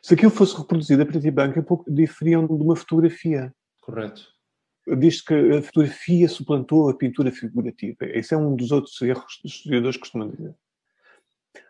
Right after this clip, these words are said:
Speaker 1: Foi o domínio da figura naturalista e o apagamento dos idealistas académicos que convenceu os espíritos ignaros, as pessoas burras, que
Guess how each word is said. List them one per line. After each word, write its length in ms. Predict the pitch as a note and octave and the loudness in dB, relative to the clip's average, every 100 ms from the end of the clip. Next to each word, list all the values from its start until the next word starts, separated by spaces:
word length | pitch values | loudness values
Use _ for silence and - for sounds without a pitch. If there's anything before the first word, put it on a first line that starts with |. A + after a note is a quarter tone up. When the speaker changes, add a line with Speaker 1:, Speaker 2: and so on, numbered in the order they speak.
| _ | _
Speaker 1:
Foi 280 | _ F#3 F3+ | _ 8 8
o 140 | D#3+ | 8
domínio 380 | D3 F3 G3 F#3 | 4 6 6 6
da 100 | F3 | 4
figura 380 | F3+ D3+ D3+ C#3+ | 2 0 2 2
naturalista 760 | C3 C3 - C3 A2+ - B2+ C3+ _ | -2 -6 -2 -2 -2 -6 -14 -16 _
e 200 | B2 C#3+ | -8 0
o 60 | D#3+ | 2
apagamento 520 | D3+ D#3+ D#3 D3+ D3 | 2 2 2 0 -2
dos 300 | D3+ C#3 B2+ | -4 -4 -4
idealistas 580 | D3 C3+ C#3+ C3+ B2+ C3+ | -6 -2 2 2 0 -6
académicos 580 | D3 B2+ C3+ A#2+ C#3 - | -6 -6 -4 -6 -6 -8
que 60 | _ _ _ _ | _ _ _ _
convenceu 440 | - D#3 E3 D#3+ C#3 | -4 -2 0 2 0
os 60 | |
espíritos 340 | - D3 D3 - | 0 -2 -2 -2
ignaros, 920 | B2+ A#2 G2 E2+ F#2+ G#2 - - _ - - | -2 -2 -4 -8 -16 -20 -20 -20 _ -20 -16
as 100 | G2+ | -16
pessoas 380 | - - A#2 A2+ | -14 -6 -6 -6
burras, 480 | A2 G#2 A2 G#2+ - - | -10 -10 -10 -12 -18 -4
que 400 | C3+ C#3 C#3+ | -2 0 -2